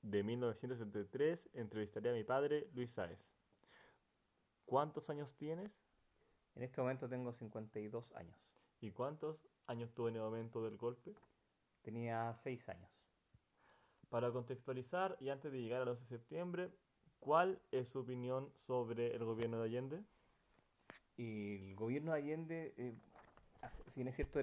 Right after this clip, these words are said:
Speaker 2: era chico, ¿ya? Pero vi, eh, vi mucha escasez, vi violencia que mostraba la televisión,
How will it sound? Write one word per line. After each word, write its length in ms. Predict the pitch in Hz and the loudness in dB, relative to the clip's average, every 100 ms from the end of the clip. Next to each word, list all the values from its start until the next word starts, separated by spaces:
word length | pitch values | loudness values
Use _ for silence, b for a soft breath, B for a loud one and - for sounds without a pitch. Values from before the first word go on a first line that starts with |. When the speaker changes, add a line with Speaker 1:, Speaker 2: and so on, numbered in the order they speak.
| - | 2
Speaker 2:
era 260 | 127 120 - | 0 0 0
chico, 400 | 160 117 110 - - - | 0 2 0 -2 -12 -10
¿ya? 380 | 110 117 117 117 - | -6 -6 -6 -8 0
Pero 680 | 117 113 110 110 107 104 101 - - | 4 6 6 6 4 2 -2 -12 -14
vi, 1120 | 104 113 120 120 120 117 117 117 113 113 110 113 113 - | -8 -2 0 2 0 0 -2 -2 -4 -4 -6 -10 -14 -16
eh, 640 | - 101 101 98 98 95 95 - 202 - - | -10 -8 -6 -8 -8 -10 -12 -18 -20 -20 -18
vi 280 | 107 110 110 | -10 -6 -2
mucha 300 | 107 120 120 | -2 -2 -2
escasez, 600 | 123 123 - 123 123 127 - b b b b b _ | -6 -6 -2 0 0 -2 -12 b b b b b _
vi 640 | - 123 113 110 110 104 104 95 | -14 -8 -4 -2 0 0 -2 -4
violencia 680 | 104 117 127 127 - 127 117 | 0 4 4 2 0 -4 -2
que 80 | |
mostraba 360 | 113 113 - 113 | -6 -8 -2 0
la 100 | 110 | 0
televisión, 760 | 110 104 104 104 123 120 120 | -2 -2 -2 -4 -4 -4 -4